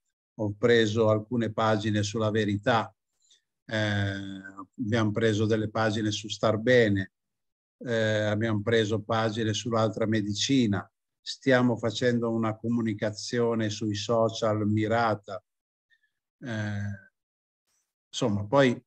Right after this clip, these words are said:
ecco, il sito è, oh, è, è una, una presenza importante, perché la prima cosa che fanno,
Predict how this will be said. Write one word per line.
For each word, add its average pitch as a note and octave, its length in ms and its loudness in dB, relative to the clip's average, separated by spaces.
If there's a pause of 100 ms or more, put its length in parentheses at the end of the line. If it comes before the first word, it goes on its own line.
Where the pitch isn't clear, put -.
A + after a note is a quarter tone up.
(400)
ecco, G#2 480 -6
il A#2 140 -2
sito D3 480 6
è, C3 220 0
oh, G#2+ 760 -2
è, A#2 320 -4
è B2 220 2
una, A#2+ 540 2
una B2+ 240 4
presenza B2+ 540 2
importante, A2 800 -2
perché A#2 320 -2
la A#2+ 260 2
prima E3 360 2
cosa B2 420 0
che A2 220 -6 (100)
fanno, B2+ 800 2